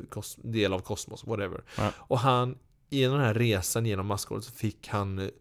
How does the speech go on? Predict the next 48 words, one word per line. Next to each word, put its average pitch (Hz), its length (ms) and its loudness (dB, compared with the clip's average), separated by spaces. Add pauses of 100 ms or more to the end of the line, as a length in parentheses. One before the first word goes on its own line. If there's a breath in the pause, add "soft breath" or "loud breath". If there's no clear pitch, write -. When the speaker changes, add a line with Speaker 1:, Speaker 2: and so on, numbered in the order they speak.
(500 loud breath)
Speaker 1:
psychic 190 720 4 (120)
powers. 123 960 6
Speaker 2:
Ja, 110 280 6
precis. 98 260 -2
Speaker 1:
Så 113 100 0
han 104 160 2
kunde 101 220 -2
kommunicera, 104 600 -2
han 123 140 6
blev 113 120 8
också 104 180 2
super, - 520 0
eller 101 260 -2
superintelligent, 92 760 -6
för 113 120 6
att - 80 2
vara 90 140 0
en 92 80 -4
hund 113 400 4
Speaker 2:
Ja. 127 100 6
Speaker 1:
blev 107 120 6
han 98 140 0
intelligent. - 580 -6 (400 loud breath)
Eh, 98 500 2 (120)
och 117 160 -6
kunde 107 240 2
kommunicera 104 720 2
med 113 140 2
folk - 300 -2
med 98 140 -14
hjälp 101 300 -2
av - 60 -14
telepatiska - 880 -6
krafter. - 540 -12
Speaker 2:
Ja. 113 220 0
Speaker 1:
Och - 220 -2
han 165 160 8
dyker 151 260 2
snabbt - 340 0
upp 123 200 -2
i, 117 80 4
är 113 40 2
det 143 120 0
Guardians 196 540 0
ett? - 420 -8
Är - 140 -18
det, 240 80 -2
va? 285 180 -2